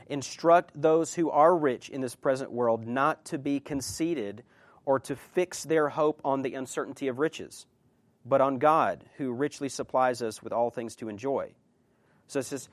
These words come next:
I mean, you hear some of this language. I mean, it's, Solomon's used this language about enjoying, right? Enjoying life. I mean, work is, is a gift from God. It has its place. Um,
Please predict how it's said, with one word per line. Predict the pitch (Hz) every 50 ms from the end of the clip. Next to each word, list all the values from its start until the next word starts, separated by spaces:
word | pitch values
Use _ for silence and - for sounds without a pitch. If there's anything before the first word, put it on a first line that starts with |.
| - - -
I |
mean, | 135 151 143
you | 143 143
hear | 117 175 185 180
some | - - 180 156
of | 143
this | 143 143 -
language. | 147 151 175 190 170 117 117 107 104 113
I | - 131
mean, | 131 127 123 117 117
it's, | - - - - 123 117 - _ - -
Solomon's | - - 180 165 180 175 151 143 131 131
used | 170 185 165 147
this | 139 - -
language | 165 185 180 127 98 95 -
about | 127 117 120 123 127 - 143
enjoying, | 143 131 127 110 135 156 180 208 185 151 135 127 143 175 202 190 _ _ _ _ _ _ _ _ _ -
right? | 120 123 147 160 156
Enjoying | - 170 165 160 135 156 170 196 214 196 151
life. | 131 117 113 113 123 160 180 - - _ _ _ _ _ _ _
I | -
mean, | 131 135 123
work | 123 139 165 190 190 - 208
is, | 165 143 - -
is | - 160 143 143
a |
gift | 127 113 143 160 175 -
from | - 180 175 156 143
God. | 139 127 120 123 127 143 156 165 185 -
It | 139 135 127
has | 139 156 165 156 156
its | 135 - -
place. | - - 143 131 117 113 117 143 170 - - - - _ _ _ _ _ _ _ _ _ _ _ -
Um, | 127 127 131 131 127 127 127 127 -